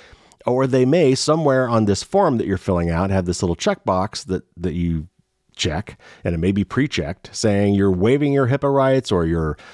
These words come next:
allowing this third party to have this, and who knows what else. So that is an example of something that you might take for granted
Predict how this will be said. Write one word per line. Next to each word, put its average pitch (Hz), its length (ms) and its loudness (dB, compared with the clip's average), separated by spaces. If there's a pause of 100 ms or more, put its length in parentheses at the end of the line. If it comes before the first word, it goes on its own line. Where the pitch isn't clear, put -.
(140)
allowing 117 460 0
this 117 120 -4
third 117 180 0
party 98 200 0
to 82 60 -4
have 135 240 -2
this, 135 260 0
and 95 300 0
who 127 120 0
knows 117 240 0
what 90 160 -2
else. - 320 -10 (760)
So 117 440 2 (100)
that 110 240 0
is 113 160 0
an 143 200 0
example 113 500 0
of 90 80 -2
something 101 240 -2
that 92 80 0
you 85 80 -2
might 90 220 -2
take 98 160 -2
for 73 100 -6
granted 98 540 -2